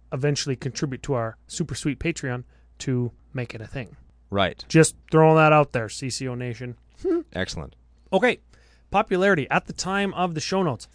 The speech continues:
Speaker 1: five hundred and eighty-one Grenzo lists.
Speaker 2: Yeah, he is the fourth most popular Rakdos commander, uh,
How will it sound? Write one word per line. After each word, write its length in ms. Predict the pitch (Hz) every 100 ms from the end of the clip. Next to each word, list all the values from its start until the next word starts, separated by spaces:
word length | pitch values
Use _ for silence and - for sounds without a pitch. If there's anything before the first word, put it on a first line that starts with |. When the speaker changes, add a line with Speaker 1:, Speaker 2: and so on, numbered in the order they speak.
| -
Speaker 1:
five 240 | 147 165 160
hundred 300 | 180 180 160
and 140 | 151
eighty-one 760 | 165 170 180 160 151 147 151 151 - _ -
Grenzo 420 | 131 170 214 - 113
lists. 420 | 95 - - -
Speaker 2:
Yeah, 100 | -
he 140 | 127 190
is 120 | 170
the 120 | 156
fourth 480 | 120 - 151 170 -
most 300 | 143 143 -
popular 580 | 127 123 131 120 120 117
Rakdos 500 | 104 107 113 107 -
commander, 540 | 98 90 90 80 78 _ _ _
uh, 280 | 87 95